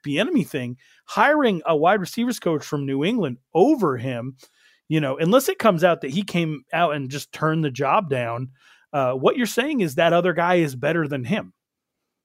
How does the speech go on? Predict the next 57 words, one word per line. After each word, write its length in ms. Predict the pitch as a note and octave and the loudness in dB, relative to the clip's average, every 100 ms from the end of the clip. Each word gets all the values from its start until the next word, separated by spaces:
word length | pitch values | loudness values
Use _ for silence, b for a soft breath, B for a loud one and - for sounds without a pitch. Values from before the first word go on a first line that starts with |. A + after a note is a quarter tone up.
| _ - | _ -2
right? 240 | C#3+ A3+ - | 0 0 2
That's, 300 | G3 - - B B _ | 0 0 -10 B B _
that's 200 | F3+ G3 | 2 4
what 120 | C4 | 0
you 60 | F#3 | -4
say 240 | - B3+ | 0 2
when 200 | F#3 C#3+ | 2 0
you 80 | D3+ | -2
make 260 | D3+ F3+ G3 | 0 0 0
a 60 | |
hire 480 | D3+ F#3 C4 G3 B2 | 0 0 2 0 -2
and 160 | B2 C#3+ | -6 -6
you 80 | C#3 | -2
bring 240 | F3 F#3 | -2 -2
somebody 400 | - D#3 D3+ G3+ | -2 -4 -2 -2
in, 140 | G#3 | -2
you 80 | C#3+ | -4
say 200 | C3+ D#3+ | -4 -4
that 140 | D3+ D3+ | -4 -4
they're 140 | D3 | -4
a 40 | |
better 240 | C3+ D3 C#3 | -2 -4 -2
fit. 240 | F3+ A#3+ | -2 -2
You're 120 | D3 | -2
saying 240 | D3 F3 C#3 B B _ | -2 -2 -2 B B _
they 140 | C#3+ | 2
are 140 | C#3+ F3 | 4 2
better, 460 | B2 G3 C4+ G2 - _ _ | 2 2 2 -2 -18 _ _
that 120 | - C#3 | -2 2
they're 120 | D3 | 2
gonna 160 | C#3+ | 0
be 120 | C3 B2+ | -4 -6
a 80 | |
better 360 | A2 C#3+ F3 F#3+ | -6 -2 0 0
coach. 360 | - G3 G#3+ - | 2 2 2 -2
They're 100 | C3 | -4
gonna 140 | C#3 | -4
be 100 | B2+ | -6
a 60 | A2+ | -6
better 280 | D3 E3+ | -4 -2
fit. 300 | E3 F#3 G#3 - | -2 -2 -2 -2
They're 100 | C3+ | -6
gonna 160 | C#3+ | -6
be 120 | C3+ | -6
a 40 | A#2+ | -6
better 340 | A#2+ D#3+ E3 | -2 0 0
leader. 460 | C#3 C#3+ F#3 A3 A3+ b b b b | 0 -2 -2 -2 -4 b b b b
So 380 | - - F3 D3 | -2 4 4 4
when, 300 | D3+ D#3 F3 | 0 -4 0
you 100 | F3 | 2
know, 100 | E3 | 2
when 180 | D3+ A3 | 0 -4
it 100 | - | 0
comes 260 | A3+ F3+ | 2 2
down 300 | D#3 D#3+ E3 | 0 0 0
to, 100 | - | -2
like, 320 | C3+ A#2+ A#2 | -2 -4 -6